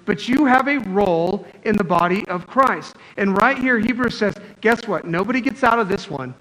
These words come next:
Your role is to spur each other on in love and in good deeds. And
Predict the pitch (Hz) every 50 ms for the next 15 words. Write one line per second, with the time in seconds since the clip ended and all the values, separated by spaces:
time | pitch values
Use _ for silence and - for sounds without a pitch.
0 | _ _ _ _ _ _ _ _ _ _ _ _ _ _ _ _ _ _ _ _
1 | - 170 180 226 247 294 302 294 285 233 202 185 185 196 208 196 196 - - 226
2 | 226 - - - - - 214 220 233 262 269 - - 262 269 262 269 254 220 190
3 | 180 175 180 196 208 208 202 202 175 180 190 190 190 208 226 240 214 - - -
4 | - - - - 208 220 233 247 247 220 220 233 240 - 190 208 214 233 190 190
5 | 240 233 220 208 160 - - - - - - _ _ _ 240 254 302 302 262 247
6 | 262 -